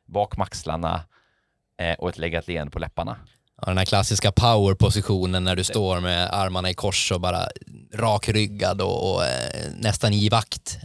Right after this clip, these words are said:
Speaker 2: Eh, ja, men det, det, det finns ju liksom vetenskapliga belägg för att testosteron ökar och stress och kortisol minskar och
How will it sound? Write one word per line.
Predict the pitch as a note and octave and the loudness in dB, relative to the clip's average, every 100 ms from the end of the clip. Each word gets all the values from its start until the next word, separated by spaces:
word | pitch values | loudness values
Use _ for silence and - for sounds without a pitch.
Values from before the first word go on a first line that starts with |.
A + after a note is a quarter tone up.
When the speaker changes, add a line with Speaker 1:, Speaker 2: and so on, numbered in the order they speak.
| - | -8
Speaker 2:
Eh, | - - - - | -6 -6 -8 -8
ja, | - | -4
men | G#2+ G#2+ | 0 4
det, | A2 G#2+ | 4 4
det, | G#2+ | 2
det | G#2 | 0
finns | A#2 A2+ A#2 | 2 2 2
ju | G2+ | 2
liksom | G2 G#2 | 0 2
vetenskapliga | A2 A2 - G#2+ G2+ | 2 0 0 0 2
belägg | G2+ B2 A2 | 2 2 2
för | |
att | G2+ - | -2 0
testosteron | G2 G2 G2 F#2+ F#2+ | -2 -2 0 2 2
ökar | F#2+ F#2 - - F#2+ | 2 2 0 -4 -2
och | G2 F#2 | -2 -4
stress | - F#2+ - - | -4 -4 -4 -4
och | |
kortisol | G#2 G2+ G2 G2 | -8 -6 -2 -2
minskar | F#2+ F#2+ F2 - F#2 | 0 -2 -2 -2 0
och | F#2 E2+ | 0 -2